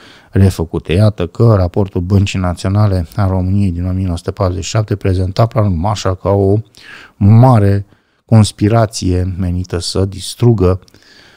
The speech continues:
uh, atât economia, dar și, uh, suveranitatea țării. În același timp, însă, influența consilierilor sovietici era mai mult decât evidentă în cultivarea limbajului războiului rece.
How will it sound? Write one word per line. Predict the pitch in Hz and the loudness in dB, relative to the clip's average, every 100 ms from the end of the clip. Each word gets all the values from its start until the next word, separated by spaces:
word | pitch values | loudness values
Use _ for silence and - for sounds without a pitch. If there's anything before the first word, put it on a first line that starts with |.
| _ | _
uh, | - 98 92 85 80 76 | -2 2 2 0 -4 -2
atât | - 90 104 | -2 0 -2
economia, | 95 - 95 95 98 113 101 | -2 -2 -2 0 2 2 2
dar | 92 95 90 | -2 -2 -4
și, | - - 123 117 113 - - | -6 -6 2 2 2 -4 -4
uh, | 110 92 90 | 0 0 -2
suveranitatea | - 101 95 90 90 85 98 - 87 87 - _ _ _ _ _ _ _ _ _ _ - - | -4 -2 -2 -2 -4 -2 -2 0 -2 -4 -8 _ _ _ _ _ _ _ _ _ _ -20 -8
țării. | - 117 87 - _ _ _ _ - - - | 2 4 4 -2 _ _ _ _ -20 -20 0
În | 131 | 4
același | 123 143 131 117 | 4 4 4 4
timp, | 117 180 151 | 4 2 2
însă, | 135 120 120 | 0 -2 2
influența | 117 127 135 127 | 2 4 2 0
consilierilor | 107 98 95 107 107 98 92 | 0 0 0 0 0 0 -2
sovietici | - 131 135 135 - | -2 -2 0 -2 -2
era | 131 | -2
mai | 135 135 | 0 2
mult | 147 135 | 2 2
decât | 101 - 101 | 2 -2 -2
evidentă | 90 85 101 107 101 101 - | -2 0 0 0 0 -4 -2
în | 104 104 - _ _ _ _ _ _ _ | 0 0 -2 _ _ _ _ _ _ _
cultivarea | 127 107 - 104 123 107 82 82 | 2 2 4 2 4 4 2 -2
limbajului | 90 87 92 92 87 87 | -4 -4 -2 -2 -2 -4
războiului | 90 90 90 92 90 87 | -2 -4 -4 -2 -2 -2
rece. | 90 82 - | -2 -4 -6